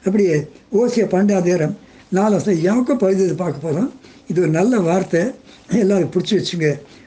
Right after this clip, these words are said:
ஒரு அருமையான இது, இது, இது, இது, அது ப-, ப-, ஜெபம் இது.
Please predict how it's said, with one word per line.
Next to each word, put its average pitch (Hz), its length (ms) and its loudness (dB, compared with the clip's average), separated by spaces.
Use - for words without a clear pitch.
ஒரு 151 320 0
அருமையான 185 360 2
இது, 156 280 0
இது, 165 340 -2
இது, 151 360 -2
இது, 180 280 -2
அது 180 200 -4
ப-, 160 260 -4
ப-, 170 220 -8
ஜெபம் 180 240 0
இது. 165 320 0